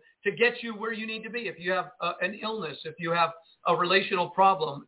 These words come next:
uh, you have a financial problem, whatever it is, give a call. You need prayer for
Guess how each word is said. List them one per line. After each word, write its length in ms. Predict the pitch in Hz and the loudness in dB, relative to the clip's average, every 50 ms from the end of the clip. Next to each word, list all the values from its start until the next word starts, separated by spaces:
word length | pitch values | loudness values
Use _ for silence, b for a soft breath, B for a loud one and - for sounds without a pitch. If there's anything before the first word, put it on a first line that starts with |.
| _ | _
uh, 200 | - 160 160 160 165 | 0 2 2 2 2
you 100 | 170 170 | 2 0
have 100 | 180 165 | 2 0
a 100 | 175 - | 0 0
financial 400 | - 180 175 180 180 196 190 196 | 0 0 2 2 0 0 -2 -4
problem, 180 | 165 - - 208 | -6 -6 -2 2
whatever 340 | 240 269 311 339 349 359 269 | 2 4 4 4 4 2 2
it 40 | 247 | 4
is, 200 | 214 - - - - _ b b b b b b b b _ _ _ _ _ _ _ _ _ _ _ _ _ - | 2 2 0 -6 -14 _ b b b b b b b b _ _ _ _ _ _ _ _ _ _ _ _ _ -8
give 120 | - 175 | -4 -2
a 60 | 233 240 | -2 0
call. 320 | 233 233 240 - 214 190 | 2 4 4 4 4 2
You 100 | 165 175 | 0 0
need 200 | 202 254 262 - | 0 -2 -2 -4
prayer 320 | - - 240 247 247 247 - | 0 2 4 4 4 2 0
for 180 | - 220 220 | -2 -2 -2